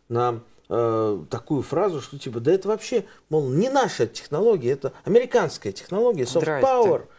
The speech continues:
Speaker 1: и, и нефиг нам туда соваться. Я вышел ошарашенный, а потом думаю, стоп, подождите, а вот Коминтерн, первый soft power, при этом, э,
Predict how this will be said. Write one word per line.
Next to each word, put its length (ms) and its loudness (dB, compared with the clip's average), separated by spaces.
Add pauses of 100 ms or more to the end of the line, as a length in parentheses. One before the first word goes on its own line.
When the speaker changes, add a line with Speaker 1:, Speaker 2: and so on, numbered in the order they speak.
(260)
Speaker 1:
и, 140 -4
и 280 -2
нефиг 520 0
нам 220 2
туда 320 2
соваться. 540 2 (840)
Я 140 0
вышел 280 2
ошарашенный, 600 -2
а 160 -12
потом 340 -6
думаю, 280 -6 (240)
стоп, 280 -4
подождите, 500 -4 (200)
а 100 -4
вот 160 -2
Коминтерн, 840 0 (380)
первый 380 6
soft 360 -2
power, 420 0
при 160 2
этом, 300 0 (300)
э, 40 2